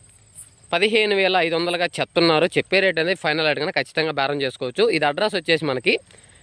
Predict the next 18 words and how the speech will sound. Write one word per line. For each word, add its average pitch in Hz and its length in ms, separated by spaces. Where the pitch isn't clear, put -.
నెల్లూరు 196 320
జిల్లా 175 340
రాపూరు 170 520
మండలం 151 380
తెగచెర్ల, 160 420
మా 131 280
విలేజ్లోనే 170 720
రైతు 151 340
వారీగా 143 400
అనేది 131 200
ఉన్నాయి. 123 260
వచ్చారంటే 185 540
పిల్లల 165 400
దగ్గరకు 156 240
వచ్చుకొని 147 360
మళ్ళీ 151 260
మీరు 175 160
ప్రతిదీ 175 400